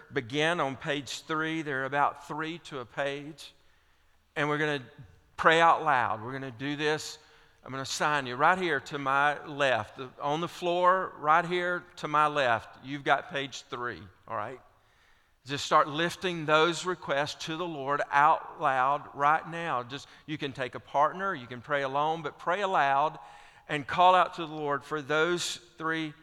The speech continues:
things right there. To the top, in the top, on my left, you got page four, all right? Today, this hour,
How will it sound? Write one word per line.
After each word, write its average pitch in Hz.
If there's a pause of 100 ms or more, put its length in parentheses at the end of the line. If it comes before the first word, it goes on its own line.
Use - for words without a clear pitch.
(300)
things 135
right 143
there. 131
To -
the 143
top, 180
in 160
the 151
top, 185
on 151 (300)
my 147
left, 180 (400)
you 156
got 175
page 175
four, 147 (100)
all 139
right? 170 (600)
Today, 156
this 160
hour, 170